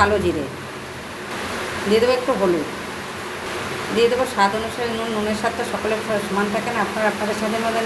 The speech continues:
দেবেন। আমি হিঞ্চে শাক অল্প করে নিয়েছি, আপনারা লোক অনুযায়ী কমানো বাড়ানো করে নিতে পারবেন। আমি এখন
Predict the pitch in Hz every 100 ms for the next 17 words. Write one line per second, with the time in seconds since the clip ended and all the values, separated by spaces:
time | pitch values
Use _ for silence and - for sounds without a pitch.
0 | 214 220 277 - - - - - - -
1 | 208 233 233 214 233 262 247 220 208 214
2 | 233 240 247 247 285 202 208 220 202 202
3 | 214 214 254 320 349 - - 214 196 196
4 | 196 220 294 226 190 160 160 143 127 127
5 | - - - - - - - - 208 233